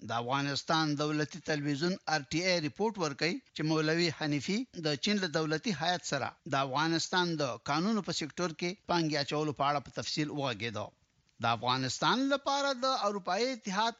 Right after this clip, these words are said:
ځانګړي استازي ټامس نیکلسن د سه شنبې په ورځ د بلجیم په پایتخت بروکسل کې د افغانستان لپاره د ملګرو ملتونو، اروپایي اتحاد، متحده ایالاتو، ناروې، فرانسې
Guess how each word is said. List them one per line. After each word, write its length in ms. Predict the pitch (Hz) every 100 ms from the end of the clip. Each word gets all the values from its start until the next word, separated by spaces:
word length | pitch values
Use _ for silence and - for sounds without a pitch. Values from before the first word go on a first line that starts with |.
| 202 165
ځانګړي 400 | 165 160 190 254 208
استازي 460 | 147 - 196 202 240 - _ 208
ټامس 420 | 214 175 156 165
نیکلسن 640 | 156 151 143 - 226 254
د 120 | 233 -
سه 100 | 240 214
شنبې 280 | 185 170 165
په 60 | 156
ورځ 200 | 165 214 220 170
د 120 | 165 160
بلجیم 320 | 160 185 220
په 60 | 180 175
پایتخت 400 | 160 - 202 175 165
بروکسل 420 | 156 - 196 165
کې 120 | 131 95 - 110
د 20 | 120
افغانستان 580 | 139 147 151 - 185 180 160
لپاره 380 | 143 175 170 147 - 156
د 20 | 151
ملګرو 400 | 147 143 202 214
ملتونو، 480 | 175 165 165 202 226 - - 156
اروپایي 420 | 165 156 165 214 208
اتحاد، 520 | - 151 165 143 - -
متحده 540 | 147 156 156 160 208 202
ایالاتو، 640 | 190 170 160 160 156 123 95 _ - 156
ناروې، 380 | 151 160 202 214 - -
فرانسې 520 | 160 147 143 202